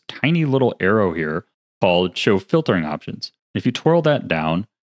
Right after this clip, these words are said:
you get those sort by name and reverse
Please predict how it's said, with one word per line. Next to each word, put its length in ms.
you 140
get 300
those 300
sort 320
by 180
name 540
and 320
reverse 420